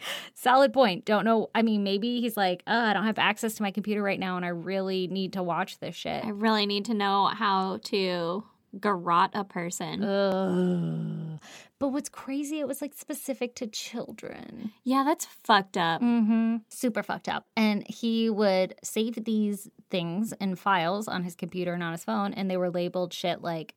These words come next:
Speaker 1: snuff
Speaker 2: Ugh.
Speaker 1: or snuff movies.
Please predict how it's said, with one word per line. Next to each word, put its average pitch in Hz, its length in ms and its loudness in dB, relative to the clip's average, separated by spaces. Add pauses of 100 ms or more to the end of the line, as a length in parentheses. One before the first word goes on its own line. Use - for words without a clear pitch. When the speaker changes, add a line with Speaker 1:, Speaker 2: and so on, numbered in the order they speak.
Speaker 1:
snuff 277 560 -4 (380)
Speaker 2:
Ugh. 302 200 6 (220)
Speaker 1:
or 202 260 2
snuff - 400 0
movies. 180 600 -2